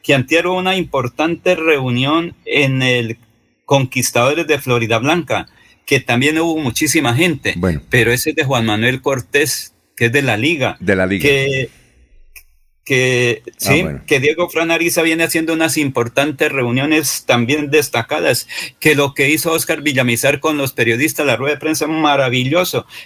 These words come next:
Speaker 1: que los verdes están madurando, porque ya, mire lo que dijo hoy
Speaker 2: Sí.
Speaker 1: Edgar Millares, o sea,
Speaker 2: Bueno.
Speaker 1: todos estamos, porque es que esa actividad faltan apenas veinticuatro días para
Speaker 2: Sí.
Speaker 1: el proceso de marzo.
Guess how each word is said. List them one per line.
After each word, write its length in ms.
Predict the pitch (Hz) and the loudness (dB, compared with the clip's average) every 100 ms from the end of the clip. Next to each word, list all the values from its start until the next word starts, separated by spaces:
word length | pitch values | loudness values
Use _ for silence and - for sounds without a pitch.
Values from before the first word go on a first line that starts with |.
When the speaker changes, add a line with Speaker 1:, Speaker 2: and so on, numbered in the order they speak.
| - | -6
Speaker 1:
que 180 | - 165 | 2 2
los 200 | 156 147 | 2 0
verdes 320 | 151 165 180 | -2 0 -2
están 300 | 143 - 170 | -2 -2 0
madurando, 600 | 180 170 151 151 180 175 | 0 0 0 -2 0 -2
porque 280 | 147 120 131 | -4 -6 -2
ya, 260 | 120 151 185 | 0 2 0
mire 220 | 147 151 | -2 -4
lo 120 | 156 131 | -4 -4
que 100 | 120 | -2
dijo 240 | 135 143 | 0 0
hoy 340 | 147 156 156 147 | 0 2 2 2
Speaker 2:
Sí. 320 | 123 95 - | 2 0 -2
Speaker 1:
Edgar 480 | - 143 139 147 139 | 0 0 0 -2 0
Millares, 540 | 117 110 123 165 147 | -2 0 2 0 -2
o 60 | 107 | -4
sea, 160 | - 120 | 0 2
Speaker 2:
Bueno. 320 | 101 82 - - | 2 -2 -8 -6
Speaker 1:
todos 460 | - 143 185 202 170 | 0 2 2 0 -2
estamos, 560 | 123 - 151 180 175 - - | -2 0 -2 -2 -4 -10 0
porque 260 | 139 - | 0 2
es 120 | 143 - | -2 0
que 80 | |
esa 140 | 175 175 | -2 -2
actividad 520 | 170 143 123 127 147 | -2 0 0 2 0
faltan 380 | 165 165 175 156 | 0 -2 -2 -2
apenas 400 | 123 139 156 151 | -2 -2 0 2
veinticuatro 680 | 143 123 120 120 147 156 156 | 0 0 -4 -2 -2 0 0
días 360 | 175 170 156 | 2 0 -4
para 380 | - 135 127 120 | -2 2 4 4
Speaker 2:
Sí. 40 | |
Speaker 1:
el 120 | 113 107 | 0 -4
proceso 600 | 113 107 - - - 147 | -6 -6 -4 -6 -2 0
de 80 | 117 | 2
marzo. 360 | 135 - - | 2 0 -4